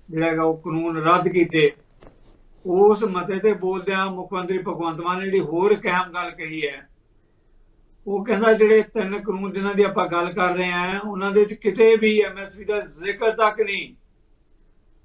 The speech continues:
ਤੁਸੀਂ ਮੰਡੀਕਰਨ ਦੀ ਗੱਲ ਕਰ ਰਹੇ ਹੋ ਕਿ ਨਵਾਂ ਸਿਸਟਮ ਲਾਗੂ ਕਰਨ ਜਾ ਰਹੇ ਹਾਂ, ਸਟੇਟਾਂ ਨੂੰ ਕਹਿ ਰਹੇ ਹਾਂ ਕਿ ਪ੍ਰਵਾਨ ਕਰੋ ਨਵਾਂ ਸਿਸਟਮ, ਜਿਹੜੇ ਨਵੇਂ ਬਿੱਲ ਹੈ। ਪਰ ਪੰਜਾਬ ਇਹ ਕਹਿ ਰਿਹਾ, ਹੋਰ ਨਹੀਂ ਕੋਈ ਮੁੱਖ ਮੰਤਰੀ ਭਗਵੰਤ ਮਾਨ ਇਹ ਗੱਲ ਕਹਿ ਰਿਹਾ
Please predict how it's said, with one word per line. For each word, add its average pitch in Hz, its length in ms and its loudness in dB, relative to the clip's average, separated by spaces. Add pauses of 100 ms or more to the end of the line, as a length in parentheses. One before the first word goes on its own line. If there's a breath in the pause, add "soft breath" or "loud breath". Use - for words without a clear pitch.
(160)
ਤੁਸੀਂ 180 180 -2
ਮੰਡੀਕਰਨ 185 540 -2
ਦੀ 196 160 2
ਗੱਲ 180 200 0
ਕਰ 185 180 0
ਰਹੇ 180 140 -4
ਹੋ 185 140 -6
ਕਿ 196 80 -4
ਨਵਾਂ 180 340 -4
ਸਿਸਟਮ 180 340 -8
ਲਾਗੂ 170 340 -4
ਕਰਨ 175 240 -4
ਜਾ 170 200 -2
ਰਹੇ 170 120 -8
ਹਾਂ, 180 260 -12
ਸਟੇਟਾਂ 175 480 -4
ਨੂੰ 180 100 -8
ਕਹਿ 170 160 0
ਰਹੇ 185 80 -4
ਹਾਂ 170 80 -8
ਕਿ 165 60 -10
ਪ੍ਰਵਾਨ 165 380 -2
ਕਰੋ 165 420 -4 (560)
ਨਵਾਂ 160 320 -2
ਸਿਸਟਮ, 160 380 -6
ਜਿਹੜੇ 165 180 -2
ਨਵੇਂ 156 280 -4
ਬਿੱਲ 151 220 -2
ਹੈ। 147 260 -4 (1120)
ਪਰ 175 160 -6
ਪੰਜਾਬ 196 500 4
ਇਹ 220 100 8
ਕਹਿ 202 200 0
ਰਿਹਾ, 214 240 2
ਹੋਰ 175 300 -4
ਨਹੀਂ 220 120 -2
ਕੋਈ 220 100 2
ਮੁੱਖ 202 180 -8
ਮੰਤਰੀ 202 260 0
ਭਗਵੰਤ 180 400 -8
ਮਾਨ 208 240 -4
ਇਹ 208 120 -10
ਗੱਲ 196 160 -8
ਕਹਿ 180 220 -8
ਰਿਹਾ 170 300 -8